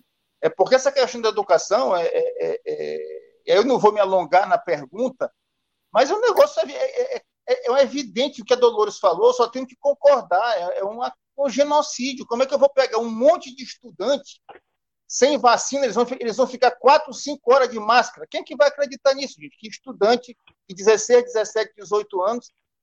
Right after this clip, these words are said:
amontoado, andando de ônibus, vai ficar a tarde toda, ou a manhã toda, ou a noite toda com uma máscara dentro de uma sala pequena? Isso não existe.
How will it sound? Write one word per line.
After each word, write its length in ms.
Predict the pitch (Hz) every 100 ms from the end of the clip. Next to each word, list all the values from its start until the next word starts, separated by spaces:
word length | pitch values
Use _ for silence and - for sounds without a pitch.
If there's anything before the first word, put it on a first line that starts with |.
| -
amontoado, 1000 | 202 208 254 254 233 202 202 233 269 254 _ _ _ _ _ _ _ _ _ -
andando 340 | 226 214 247
de 140 | 214 226
ônibus, 580 | 208 233 269 254 262 -
vai 160 | - 233
ficar 600 | 233 262 - 214 240 240
a 100 | -
tarde 400 | 190 262 277 247
toda, 360 | 233 214 240 247
ou 80 | 247
a 40 |
manhã 340 | 240 233 254 277
toda, 240 | 214 240 247
ou 60 |
a 20 | 247
noite 340 | 226 262 262
toda 240 | - 240
com 100 | 240
uma 140 | 240 240
máscara 440 | 202 226 - 233
dentro 180 | 220 240
de 60 | 226
uma 120 | 226
sala 300 | - 220 214
pequena? 420 | 233 - 208 254
Isso 160 | - 415
não 80 |
existe. 540 | 392 247 262 254 _